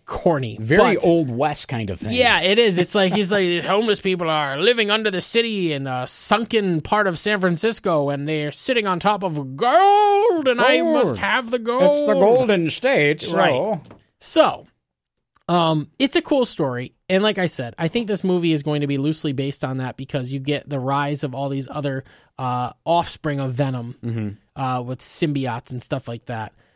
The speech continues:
Speaker 1: Uh, so I think that if you want to get a little bit more familiar with Eddie Brock on his own in San
Speaker 2: Yeah.
Speaker 1: Francisco,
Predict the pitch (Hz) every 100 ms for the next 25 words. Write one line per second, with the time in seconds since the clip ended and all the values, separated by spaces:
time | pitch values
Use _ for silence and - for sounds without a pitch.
0 | _ _ - 123 117 113 110 - - -
1 | - 160 135 113 107 - _ _ 143 -
2 | - 170 160 _ _ 147 139 135 139 131
3 | 135 127 - _ _ - 143 147 139 139
4 | 139 135 135 135 143 131 131 127 123 120
5 | - - 143 131 123 131 123 _ - 151
6 | 143 131 131 123 123 127 _ _ - 131
7 | - 135 127 113 90 143 - 131 120